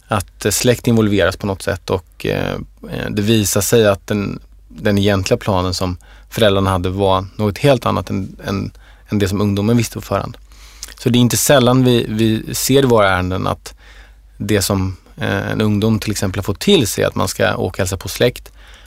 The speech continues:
besöka en sjuk mormor, eh, gå på en begravning eller liknande.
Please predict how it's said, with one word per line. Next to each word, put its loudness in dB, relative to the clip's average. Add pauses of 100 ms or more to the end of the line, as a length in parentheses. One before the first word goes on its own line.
(160)
besöka -2
en 0
sjuk -2
mormor, 2 (960)
eh, 0
gå -2
på -4
en 0
begravning 0
eller 2
liknande. -4